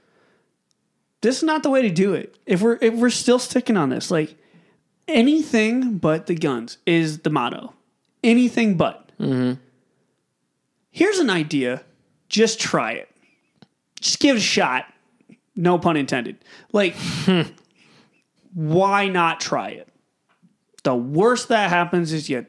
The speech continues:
Speaker 1: take it back off.
Speaker 2: Yeah.
Speaker 1: Again, it's just
Speaker 2: I know the superintendent in the school district can't make the call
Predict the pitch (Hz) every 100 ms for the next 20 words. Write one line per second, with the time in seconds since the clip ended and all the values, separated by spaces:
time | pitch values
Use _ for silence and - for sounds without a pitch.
0 | _ _ - 175 185 160 147 135 - -
1 | - _ - 110 - - _ _ _ _
2 | _ 214 175 160 240 190 - 196 196 -
3 | 214 208 - - _ _ _ _ _ -
4 | _ _ _ _ _ _ _ _ _ -
5 | 139 165 170 143 156 143 127 120 127 123
6 | 117 - _ _ 131 123 113 - 127 117
7 | - 107 - - 120 - 120 117 113 110
8 | - 107 104 104 110